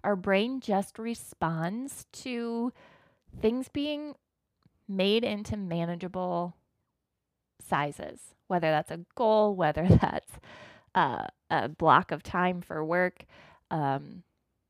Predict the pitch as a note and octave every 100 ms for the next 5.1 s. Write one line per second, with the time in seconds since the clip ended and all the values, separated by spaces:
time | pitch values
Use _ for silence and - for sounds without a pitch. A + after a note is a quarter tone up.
0 | _ G#3+ D4 G3+ G3 A3 D4 F4+ D#4+ F4+
1 | D#4 D4 A#3+ B3 - G3+ F3+ F3 G3+ G3+
2 | G3 - G#3 G3 G3+ G3+ G#3 - - -
3 | _ _ - F3+ E3+ E3+ F3+ - G3 G3
4 | A#3+ A3+ A3 G3+ F#3 F3+ G#3 G#3+ F#3+ F#3